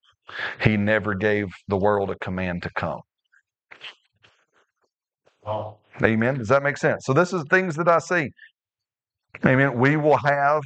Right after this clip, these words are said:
Speaker 1: in and around all we're doing, uh, any other word, I just call it media ministry. We'll do things like live streaming. We're gonna do things like creating video and audio content.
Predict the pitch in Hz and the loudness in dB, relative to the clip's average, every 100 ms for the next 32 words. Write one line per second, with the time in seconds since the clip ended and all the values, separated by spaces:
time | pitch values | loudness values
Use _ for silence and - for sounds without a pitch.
0 | 120 127 135 131 131 131 135 123 135 117 | -2 0 2 2 4 4 4 2 0 0
1 | 131 139 143 151 _ _ _ _ - - | 0 0 -2 -8 _ _ _ _ -20 -20
2 | _ - _ _ - 95 95 110 131 143 | _ -20 _ _ -6 -4 -2 0 2 4
3 | 135 135 131 - 123 147 139 - 135 127 | 4 4 2 2 2 2 -4 0 2 2
4 | 107 107 120 135 139 127 135 143 139 - | 0 -2 -2 -2 -2 0 0 -2 -4 -4
5 | 147 156 _ _ _ _ _ _ _ _ | -4 -6 _ _ _ _ _ _ _ _
6 | _ _ - 110 110 123 123 120 110 110 | _ _ 0 2 2 2 0 0 2 0
7 | 101 104 120 123 - 131 135 131 139 113 | 0 0 0 -2 -4 -4 -2 -4 -6 -4
8 | 104 104 101 113 104 117 117 101 104 101 | -2 0 0 -2 0 -2 -2 0 2 2
9 | - - - - 110 117 113 110 92 117 | -4 -16 -6 -2 0 0 0 -4 -2 -2
10 | 120 117 107 - 110 113 113 104 - 120 | 2 0 0 -2 -2 0 -2 -4 -4 -2
11 | 123 110 123 120 | -2 -4 -4 -4